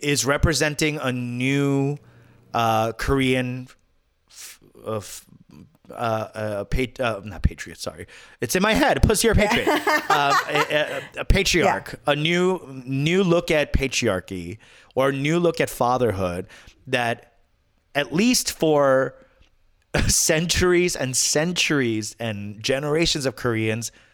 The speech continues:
Speaker 1: did not experience.
Speaker 2: Yes.
Speaker 1: We did not have a soft, sensitive, emotionally intelligent father.
Speaker 2: I mean,
Speaker 1: That
Speaker 2: it's, he
Speaker 1: doesn't
Speaker 2: I mean,
Speaker 1: exist.
Speaker 2: he doesn't, he doesn't need to be a template or kind, just to see a prototype of one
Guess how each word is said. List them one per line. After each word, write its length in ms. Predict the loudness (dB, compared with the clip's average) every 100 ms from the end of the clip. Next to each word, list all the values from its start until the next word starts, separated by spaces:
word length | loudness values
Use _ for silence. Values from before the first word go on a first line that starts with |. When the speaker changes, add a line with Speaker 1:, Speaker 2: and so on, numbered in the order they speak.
| _ _ -8
Speaker 1:
did 180 | -2 0
not 200 | 0 0
experience. 680 | -2 -4 -4 -6 -12 -14 -2
Speaker 2:
Yes. 440 | 0 0 -4 -10 -16 -20 _ -4
Speaker 1:
We 140 | -2
did 160 | 0 0
not 260 | 0 0
have 400 | 0 0 0 0 -2
a 140 | -2
soft, 640 | -2 -2 0 0 0 -6 -18 -20 _
sensitive, 720 | -8 -2 -2 -2 0 0 0 -4
emotionally 560 | -6 0 2 2 -2
intelligent 500 | -6 -4 -4 -4 -6
father. 500 | -4 -4 -4 -8 -18 -20 _ -2
Speaker 2:
I 60 | 0
mean, 140 | 2
Speaker 1:
That 320 | 0 0 0
Speaker 2:
it's, 200 | 0 0
he 100 | 2
Speaker 1:
doesn't 380 | 2 2 2 0 -2
Speaker 2:
I 20 |
mean, 40 | -4
Speaker 1:
exist. 500 | -2 2 2 2 2
Speaker 2:
he 80 | 2
doesn't, 180 | 2 2
he 60 | 2
doesn't 140 | 2
need 260 | 0 0 -2
to 60 |
be 260 | 0 0 2
a 60 | 0
template 440 | 0 0 2 2
or 100 | 2
kind, 240 | 2 0 0
just 160 | -2
to 80 | -4
see 220 | -2 -2 -2
a 60 |
prototype 600 | -2 -2 0 0 0 0 0
of 120 | 0
one 440 | 0 0 -4 -8